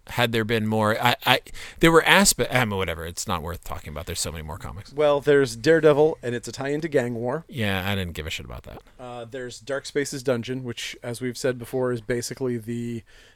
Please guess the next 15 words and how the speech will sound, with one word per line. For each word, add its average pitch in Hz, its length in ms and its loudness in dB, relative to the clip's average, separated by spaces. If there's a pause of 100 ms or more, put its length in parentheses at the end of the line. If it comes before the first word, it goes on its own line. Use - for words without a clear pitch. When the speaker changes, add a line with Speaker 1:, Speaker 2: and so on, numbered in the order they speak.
Speaker 2:
the 131 120 -2
best 139 460 -2 (100)
of 113 360 -6
this 113 280 -8 (100)
ongoing 117 400 -8 (100)
Speaker 1:
That's - 20 -
Speaker 2:
series. 123 180 0
Speaker 1:
got 170 160 6
a 131 60 4
good 107 200 2
artist. 87 640 -2 (120)
Speaker 2:
It 185 140 -4
does, 175 300 4
and 151 320 -2
it's - 380 -6